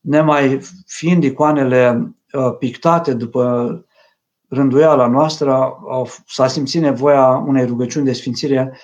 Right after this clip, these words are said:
a icoanelor. Și astăzi, dacă vorbim cu un teolog al icoanelor, al icoanei, cu părintele Nicolae Ozolin, spre exemplu, care trăiește la Paris,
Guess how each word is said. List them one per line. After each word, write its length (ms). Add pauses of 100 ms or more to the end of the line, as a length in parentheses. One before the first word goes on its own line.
(460)
a 180
icoanelor. 680
Și 180
astăzi, 440
dacă 220
vorbim 400
cu 80
un 80
teolog 400
al 300 (240)
icoanelor, 640
al 220
icoanei, 520 (520)
cu 140
părintele 440
Nicolae 380
Ozolin, 360
spre 200
exemplu, 380
care 220
trăiește 400
la 120
Paris, 420